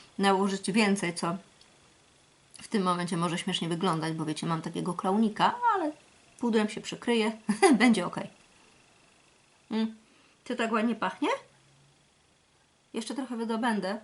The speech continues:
A jak to ładnie pachnie. Pachnie to jakoś tak słodko, jakby trochę waniliowo, a trochę jak, wiecie co? Nieraz gumki do ścierania tak pachną, albo jakieś kredki świecowe dla dzieci, tak,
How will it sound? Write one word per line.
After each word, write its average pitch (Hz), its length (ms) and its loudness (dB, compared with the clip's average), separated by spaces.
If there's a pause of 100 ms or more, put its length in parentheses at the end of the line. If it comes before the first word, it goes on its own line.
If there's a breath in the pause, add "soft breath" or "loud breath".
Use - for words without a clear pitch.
(1120)
A 214 60 -8
jak 285 160 -6
to 294 100 -4
ładnie 294 240 0
pachnie. 202 500 -6 (560)
Pachnie 302 320 -6
to 269 120 -6
jakoś 254 220 -8
tak 220 200 -8
słodko, 233 480 -6
jakby 196 320 -4 (440)
trochę 254 440 -2
waniliowo, 226 840 2
a 220 60 2
trochę 240 400 0
jak, 220 160 2
wiecie 226 260 2
co? 247 300 2 (360 loud breath)
Nieraz 254 360 0
gumki 240 480 2
do 180 100 -2
ścierania 170 460 -4
tak 170 180 -8
pachną, 180 340 0
albo 202 200 2
jakieś 220 340 0
kredki 269 460 4
świecowe 170 440 -2
dla 175 180 0
dzieci, 160 300 -6
tak, - 240 -6